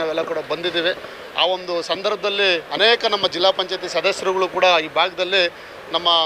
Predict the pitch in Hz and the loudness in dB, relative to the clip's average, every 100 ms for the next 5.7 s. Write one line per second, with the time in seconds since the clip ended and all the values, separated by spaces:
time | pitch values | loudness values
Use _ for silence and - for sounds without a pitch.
0 | 151 156 165 175 175 156 165 156 156 151 | -2 -2 0 -2 -4 -6 -6 -6 -6 -4
1 | 156 147 - - - 151 165 175 170 151 | -4 -6 -12 -16 -8 -4 2 6 6 4
2 | 147 - - 151 156 160 185 180 170 170 | -2 -8 2 4 4 2 4 4 4 4
3 | 180 175 165 156 156 151 147 147 - - | 4 2 -4 -2 -2 0 -2 -4 -12 -6
4 | 156 170 165 156 151 143 147 160 160 170 | 0 4 6 6 4 2 -2 2 4 4
5 | 190 185 175 170 156 156 147 | 2 -2 2 2 2 -2 -2